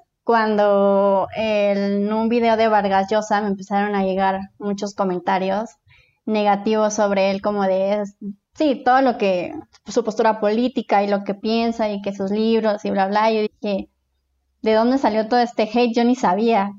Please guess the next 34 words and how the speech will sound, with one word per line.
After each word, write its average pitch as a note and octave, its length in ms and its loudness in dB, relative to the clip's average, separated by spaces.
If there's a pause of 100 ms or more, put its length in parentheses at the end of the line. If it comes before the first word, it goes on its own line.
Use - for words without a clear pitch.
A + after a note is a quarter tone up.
(680)
Y A3 220 -2
fue A3 200 0
que A#3+ 240 2
me, A3 180 2
me G3+ 500 0
di G#3 120 0
cuenta A3+ 320 0
que G3 120 -4
cada A3 220 2
que A3 100 -2
subía G3+ 340 2
algo G#3+ 180 2
de G#3+ 100 4
Vargas G3 440 2
Llosa, G#3+ 420 0 (640)
salían A#3 480 2
estas B3+ 320 2
mismas B3 420 2
personas B3 640 0
y G#3+ 400 -2
llegó G#3+ 220 0
un A#3 80 2
punto B3+ 160 2
en C4 60 0
el C4 40 -14
que A#3+ 80 2
dije, A#3 240 0
pues A#3 200 -4
igual C4 340 2
ya C#4+ 100 2
no C#4 140 2
subo A#3+ 240 2
de G#3 240 2
él, G#3+ 80 -4